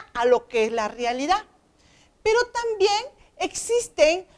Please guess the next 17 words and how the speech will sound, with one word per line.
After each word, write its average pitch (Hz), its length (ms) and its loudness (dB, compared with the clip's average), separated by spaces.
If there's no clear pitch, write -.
los 349 360 4
pequeños 440 880 -2
cochecitos, 359 1040 -2
los 269 240 2
de 320 160 -10
colección. 349 640 2
Son 320 420 2
miniatura, 415 800 6
pero 277 280 8
traen 403 540 2
el 277 220 4
detalle 381 880 0
de 277 180 -2
cada 415 500 6
una 381 380 4
de 277 80 6
las 247 260 0